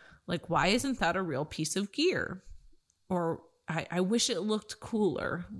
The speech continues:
Like, you know, not just this ugly scrap of fabric. And I kinda wondered, "Hey,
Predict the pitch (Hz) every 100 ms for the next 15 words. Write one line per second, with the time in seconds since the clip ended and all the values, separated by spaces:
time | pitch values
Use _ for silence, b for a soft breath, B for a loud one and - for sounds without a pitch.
0 | - - 170 - 185 196 185 180 190 202
1 | 208 190 - - 170 185 175 - - 156
2 | 156 - - - 330 202 - - 180 170
3 | - 220 196 165 160 160 175 - B B
4 | B B 339 320 180 156